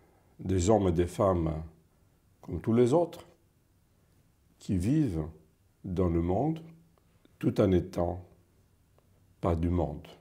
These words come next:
tout en, euh, réfléchissant qu'il y a, euh, aussi une vie au-delà de celle que nous vivons actuellement. Et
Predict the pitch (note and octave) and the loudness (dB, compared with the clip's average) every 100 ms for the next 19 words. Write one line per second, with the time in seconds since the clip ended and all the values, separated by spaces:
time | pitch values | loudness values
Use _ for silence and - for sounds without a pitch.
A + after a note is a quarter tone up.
0 | _ _ _ _ _ _ _ _ _ _ | _ _ _ _ _ _ _ _ _ _
1 | _ _ _ _ _ _ _ - G2+ F#2+ | _ _ _ _ _ _ _ -4 -2 0
2 | G#2 F#2 F2+ E2 E2 E2+ F2+ - - G#2 | 2 2 2 2 0 -2 -2 -4 -6 -2
3 | G2+ G2 G#2 - G#2 - G#2 G#2+ G2 - | -2 0 -4 -2 -4 -4 -2 -2 -4 -6
4 | F2+ E2+ F#2 E2+ D#2+ - - - _ _ | -2 2 4 4 0 -8 -20 -20 _ _
5 | _ _ _ _ _ _ - F2+ E2 E2 | _ _ _ _ _ _ -8 -2 0 0
6 | E2 E2 - G2+ D#2+ - - B2 - - | -2 -6 -8 -10 -8 -6 -2 -2 -4 -14
7 | - _ _ _ _ _ _ _ _ - | -20 _ _ _ _ _ _ _ _ 0
8 | G2 F#2 G#2 G#2+ - F#2 F2 G2 F#2 D#2+ | 2 4 4 2 2 2 6 8 6 4
9 | - - - - _ _ _ _ _ _ | -2 -18 -20 -20 _ _ _ _ _ _
10 | - E2+ - E2+ D#2+ - E2+ D#2+ D#2 D2+ | -14 -10 -2 -2 -2 -4 -4 -2 -6 -8
11 | F2 _ _ - E2 D#2 D#2+ D2+ C#2+ - | -14 _ _ -4 0 0 0 -2 -4 -6
12 | D#2+ D2+ F2 D#3+ - - _ _ _ _ | -4 -2 -2 -4 -8 -20 _ _ _ _
13 | _ _ _ _ _ _ - F#2+ F2 F2 | _ _ _ _ _ _ 2 4 4 2
14 | F#2 | -4